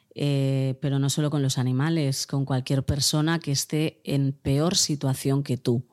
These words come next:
Es decir, y nosotros como jueces también tenemos que dar ejemplo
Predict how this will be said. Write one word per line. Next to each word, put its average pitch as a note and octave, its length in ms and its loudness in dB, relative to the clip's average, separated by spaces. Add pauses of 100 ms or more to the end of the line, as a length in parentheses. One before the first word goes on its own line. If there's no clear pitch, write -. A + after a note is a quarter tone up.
(720)
Es C#3 140 0
decir, G#2+ 600 0 (160)
y - 120 -6
nosotros C3 500 0
como D#3 160 2
jueces D#3+ 380 0
también C#3 240 2
tenemos C3+ 280 0
que C3+ 120 -2
dar C3+ 160 0
ejemplo D3+ 680 0